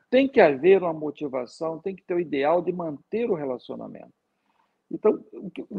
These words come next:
tá faltando uma visão mais objetiva do ideal superior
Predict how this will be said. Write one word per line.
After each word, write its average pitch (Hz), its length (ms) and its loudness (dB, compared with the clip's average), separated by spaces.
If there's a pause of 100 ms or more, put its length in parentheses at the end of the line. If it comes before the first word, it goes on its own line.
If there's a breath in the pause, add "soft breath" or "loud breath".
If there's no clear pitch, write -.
(260)
tá 233 140 4
faltando 226 640 4
uma 202 280 -2
visão 180 760 -2
mais 180 260 -2
objetiva 170 1000 -4
do 139 140 -4
ideal 147 360 0
superior 139 720 -4